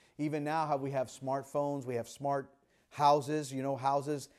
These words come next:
that operate all on the internet? What is, what does this world want you to be on the grid? They want you, everything to be electrical. <coughs> Excuse me. So as everything can be electrical,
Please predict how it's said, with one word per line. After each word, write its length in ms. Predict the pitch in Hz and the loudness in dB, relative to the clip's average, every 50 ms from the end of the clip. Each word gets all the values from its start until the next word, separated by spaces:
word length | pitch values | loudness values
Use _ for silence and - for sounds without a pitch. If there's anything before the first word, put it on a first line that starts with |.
| - _ _ | -20 _ _
that 160 | 123 139 135 - - | 0 0 0 4 6
operate 440 | 139 147 147 143 143 147 147 147 - | 6 6 6 6 2 2 2 0 2
all 260 | 131 135 139 143 147 | 2 4 6 6 4
on 80 | 151 143 | 2 0
the 100 | 139 135 | -2 -2
internet? 380 | 143 147 147 147 147 156 147 | -2 -2 -2 -2 -2 -2 -2
What 160 | 139 139 151 | -2 -2 0
is, 100 | 165 165 165 | 0 -2 -2
what 160 | - 147 156 | 0 0 0
does 140 | 160 165 139 | 0 0 -2
this 200 | 147 151 131 - | -4 -6 -8 -8
world 360 | 135 147 139 143 147 156 147 | -4 0 4 4 6 4 4
want 280 | 131 143 147 147 - - | 2 0 -2 -2 -2 -4
you 40 | 156 | -4
to 60 | 143 | -4
be 240 | 135 127 143 147 151 | -4 -2 -2 -2 -2
on 160 | 147 127 135 | -2 -2 -2
the 100 | 131 131 | -2 -4
grid? 360 | 117 110 123 139 147 160 151 135 | -2 0 2 2 4 2 2 0
They 80 | 131 | -2
want 320 | 127 131 139 143 139 - - | -2 -2 -4 -6 -6 -8 -8
you, 140 | 143 139 139 - - - - - | -8 -8 -8 -12 -18 -20 -16 -10
everything 500 | - 131 147 156 165 156 - 160 160 165 | -6 -4 -2 0 0 -2 -2 -4 -6 -4
to 100 | - 160 | -4 -4
be 140 | 143 143 143 | 0 0 2
electrical. 680 | 143 127 123 135 139 - - 165 - - 175 185 185 - - - - - _ _ _ - | 2 2 2 0 0 0 -2 -4 -2 0 -2 -2 -2 -6 -12 -20 -20 -20 _ _ _ 0
<coughs> 760 | - 539 698 740 - - - - - - - - - 170 - - - - - - - - - - - - - - - - - _ _ _ _ _ _ _ _ _ _ - - 539 427 - - - - - - 381 381 - 269 180 139 | 2 2 2 2 0 0 0 0 0 0 4 4 4 2 2 -2 -10 -20 -20 -18 -18 -18 -18 -18 -20 -20 -20 -20 -20 -20 -20 _ _ _ _ _ _ _ _ _ _ 12 12 12 12 12 10 10 8 8 6 8 10 10 10 10 8
Excuse 320 | 127 - - 196 208 170 | 4 -2 -4 -2 -2 -2
me. 100 | 151 123 - - _ _ _ _ _ _ _ _ _ _ - - - - | -4 -6 -8 -14 _ _ _ _ _ _ _ _ _ _ -20 -20 -20 -8
So 180 | - - 165 156 | -2 0 0 0
as 80 | 156 160 - | 0 0 0
everything 380 | 160 185 180 226 - 214 208 | 2 2 2 0 0 -2 -2
can 140 | 185 185 175 | 0 0 0
be 100 | 175 185 | 2 2
electrical, 640 | 175 151 160 185 233 233 - 170 - - 139 147 143 | 2 2 2 2 0 0 -2 -6 -6 -6 -6 -8 -8